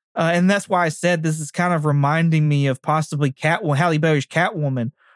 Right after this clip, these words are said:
or even, uh, the first Suicide Squad. Like, maybe it wasn't that great of a movie, even though I, I enjoyed the first Suicide Squad, but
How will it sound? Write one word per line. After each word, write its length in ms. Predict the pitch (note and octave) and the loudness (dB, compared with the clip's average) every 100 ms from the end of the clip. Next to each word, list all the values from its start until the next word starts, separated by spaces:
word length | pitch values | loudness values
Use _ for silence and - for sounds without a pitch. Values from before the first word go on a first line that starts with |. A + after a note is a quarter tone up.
| _ | _
or 440 | - D#3 D#3 D3+ D#3 | -2 2 2 2 0
even, 680 | F#3+ E3+ D#3 D#3 C#3+ C#3 D3+ | 0 0 2 2 2 -2 -2
uh, 200 | D3 C3 | 0 0
the 140 | C#3 C#3+ | 0 -2
first 380 | - E3 - | -2 -2 -2
Suicide 500 | - F3+ F3 D3 B2+ | 0 0 0 -2 -2
Squad. 340 | - C#3+ C3 B2+ | -4 -2 0 0
Like, 180 | C3 C3+ | -2 0
maybe 640 | C3+ D#3 E3 F3 D#3+ D3+ - | 0 2 2 2 2 0 -2
it 160 | D3+ - _ | -6 -6 _
wasn't 480 | D3 C#3 D3+ E3 D3 | -4 0 2 2 0
that 220 | D#3 D#3 D3+ | 0 -2 0
great 260 | D#3 E3+ | 0 2
of 100 | D#3+ | 2
a 80 | D3+ | 2
movie, 640 | C#3 D#3 G#3 C4 C4 F#3+ | 2 2 0 0 -2 0
even 140 | D#3 D3 | 0 2
though 100 | B2+ | 2
I, 220 | F3+ D3+ | 2 0
I 220 | D#3 A#3 | 0 2
enjoyed 380 | F3+ D3+ D3+ C3+ - | 2 2 0 -2 -8
the 60 | C3+ | -4
first 240 | C3+ - | -2 -2
Suicide 360 | C3+ C3 C3+ C#3+ | -2 -2 -4 -4
Squad, 340 | - C3 - | -2 -2 0
but 200 | B2+ | -2